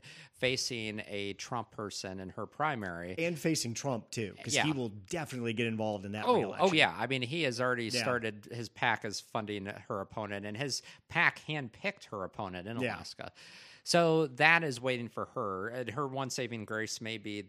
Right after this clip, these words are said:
Speaker 1: the fact that Alaska implemented, um, a, um, uh,
Speaker 2: The ranked choice
Speaker 1: ranked choice
Speaker 2: voting.
Speaker 1: voting,
Speaker 2: Yeah.
Speaker 1: um, and this, um, kind of jungle primary system where everybody runs together, and then the top two finishers,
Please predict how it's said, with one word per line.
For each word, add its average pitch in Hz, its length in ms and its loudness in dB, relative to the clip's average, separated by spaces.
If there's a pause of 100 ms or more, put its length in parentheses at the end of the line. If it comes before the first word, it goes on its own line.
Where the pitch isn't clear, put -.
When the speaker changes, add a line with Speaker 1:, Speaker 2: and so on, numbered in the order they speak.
Speaker 1:
the 104 100 -8
fact 101 380 -6
that 92 220 -6 (520)
Alaska 110 600 -4
implemented, 95 840 -10
um, 90 480 -10
a, 92 380 -8
um, 95 640 -14 (200)
uh, 107 380 -12 (380)
Speaker 2:
The 120 100 -4
ranked 120 260 -4
choice 123 260 -2
Speaker 1:
ranked 120 140 0
choice 117 260 2
Speaker 2:
voting. 123 60 -6
Speaker 1:
voting, 120 500 0 (360)
Speaker 2:
Yeah. 120 160 2
Speaker 1:
um, 123 160 0
and 139 360 2 (180)
this, 120 460 -2
um, 104 600 -4 (140)
kind 123 160 -4
of 98 80 -12
jungle 123 280 -4
primary 110 460 -2
system 98 320 -10
where 92 140 -8
everybody 98 340 -8
runs 92 300 -8
together, 101 440 -4
and 92 140 -4
then 92 120 -8
the 87 60 -8
top - 320 -4
two 104 440 -4
finishers, 92 760 -6